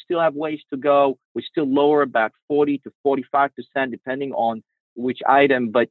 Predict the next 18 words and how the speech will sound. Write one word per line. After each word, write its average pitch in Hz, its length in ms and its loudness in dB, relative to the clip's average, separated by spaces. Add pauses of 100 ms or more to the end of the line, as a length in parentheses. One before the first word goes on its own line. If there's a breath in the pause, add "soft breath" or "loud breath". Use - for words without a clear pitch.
(120)
about 135 320 2
forty 151 280 -2
percent 127 420 -2
compared 123 380 -2
to 113 100 -2
pre-covid. 143 600 2 (320)
But 131 140 4
we 135 380 0 (240)
have 156 360 0
a 131 60 -2
robust 131 540 -2 (160)
bounce 120 280 -4
back 107 280 0
over 107 220 -8
the 110 180 -14
past 104 240 -4
six 104 120 -8 (100)
months, 107 220 -6